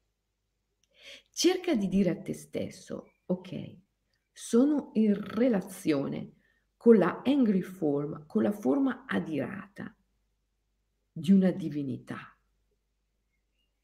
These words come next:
Quale?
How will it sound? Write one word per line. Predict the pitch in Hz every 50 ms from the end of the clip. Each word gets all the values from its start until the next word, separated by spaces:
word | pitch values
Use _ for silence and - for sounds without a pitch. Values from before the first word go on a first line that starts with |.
| _ _ _ _ _ _ _ _ _ _ 135 135 _ _ _ _ _ _ _ _ _ _ _ _ _ _ _ _ _ _ _ _ _ _ _ _ _ _ _ _
Quale? | _ _ - - - - - - - 226 233 -